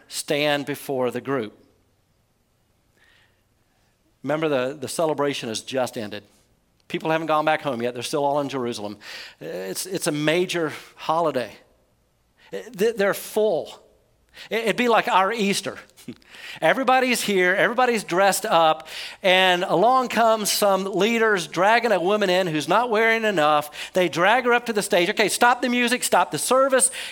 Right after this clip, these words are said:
Here's a person, here's a woman caught in the act of adultery." This is abuse of this woman. This is shock value. This is scandal. This is controversy while Jesus is trying to teach the Bible.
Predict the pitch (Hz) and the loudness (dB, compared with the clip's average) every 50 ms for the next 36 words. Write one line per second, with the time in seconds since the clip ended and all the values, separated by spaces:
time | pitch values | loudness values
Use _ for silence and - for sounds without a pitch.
0 | - - - 247 269 277 247 190 220 208 180 - - 220 247 247 - - 233 226 | -8 -4 -2 0 2 2 2 2 0 0 0 0 0 0 0 2 0 0 0 0
1 | 202 175 214 254 240 262 269 269 247 254 240 214 190 185 180 170 - - - - | 0 0 0 2 2 2 0 2 2 2 2 4 2 0 0 -2 -8 -10 -14 -14
2 | - _ - - 254 220 190 175 175 - - - - - _ 220 190 190 185 220 | -10 _ 2 4 4 6 4 4 2 -2 -10 -20 -20 -10 _ -2 0 0 2 4
3 | 190 175 196 185 - 220 185 196 - 190 175 160 156 - - 123 117 - - _ | 6 6 6 4 2 0 -2 0 2 2 2 2 0 -2 -6 -10 -12 -14 -18 _
4 | _ _ _ _ _ _ _ _ _ _ _ _ _ _ _ _ _ _ _ _ | _ _ _ _ _ _ _ _ _ _ _ _ _ _ _ _ _ _ _ _
5 | _ _ _ _ _ _ _ _ _ _ _ _ _ _ _ _ _ _ _ 302 | _ _ _ _ _ _ _ _ _ _ _ _ _ _ _ _ _ _ _ _
6 | 208 - - 240 - 196 123 104 139 180 208 208 190 - 185 156 185 170 - - | -10 -10 -8 -6 -8 -8 -8 -6 -6 -6 -4 -4 -8 -10 -10 -8 -8 -8 -8 -6
7 | 143 131 127 127 117 - - - - - 208 208 - 160 139 - - - 226 196 | -6 -6 -6 -8 -10 -12 -18 -20 -6 -4 -4 -2 -2 -2 -2 -4 -2 -2 -2 -2
8 | 190 202 - 165 175 175 175 175 170 165 156 165 151 - 151 127 - - - - | -2 -6 -4 -2 -2 -2 0 -2 -4 -4 -4 -4 -4 -4 -4 -4 -4 -4 -2 -2
9 | - 196 190 190 190 185 185 180 175 - - - - - 180 175 - 170 151 - | 0 0 0 0 0 0 0 -2 -2 -4 -8 -14 -6 -4 -2 -2 -2 -2 -4 -6
10 | - - - 180 185 175 - 165 139 131 143 143 143 - - 139 123 - - - | -6 0 0 0 0 0 -2 -4 -4 -2 -2 -4 -2 -4 -6 -6 -6 -8 -14 -20
11 | - - 156 151 151 151 - 147 180 190 165 175 170 - 165 156 - - 170 156 | -6 -2 0 0 0 0 -2 -2 -2 -2 -2 -2 -4 -4 -6 -4 -2 0 0 0
12 | 156 151 - - 143 131 - - - 139 135 143 139 127 110 98 87 - | 0 -4 -4 -4 -6 -4 -4 -6 -4 -2 0 2 2 2 0 -4 -10 -16